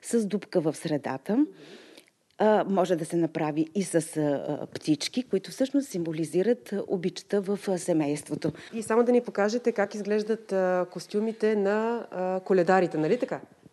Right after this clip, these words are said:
Speaker 1: А, всъщност най-очакваният момент в Бъднивечерската и на трапезата, и в Бъднивечерската нощ, това е очакването на коледарите, които са, а, ергени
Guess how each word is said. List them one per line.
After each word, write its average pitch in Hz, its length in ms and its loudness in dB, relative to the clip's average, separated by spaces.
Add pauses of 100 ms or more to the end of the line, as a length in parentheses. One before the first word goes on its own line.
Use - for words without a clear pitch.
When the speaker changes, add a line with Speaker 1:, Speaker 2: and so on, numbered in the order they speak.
Speaker 1:
А, 202 180 2
всъщност 277 400 6
най-очакваният 254 720 2
момент 220 340 2
в 185 100 -2
Бъднивечерската 190 1000 0 (360)
и 220 260 4
на 165 140 0
трапезата, 185 760 0 (320)
и 175 80 -2
в 170 180 2
Бъднивечерската 180 840 0
нощ, 226 240 -4
това 196 140 -4
е 208 60 0
очакването 180 600 -2
на 202 120 0
коледарите, 151 720 0 (460)
които 233 260 4
са, 185 300 2 (300)
а, 196 200 2
ергени 180 720 2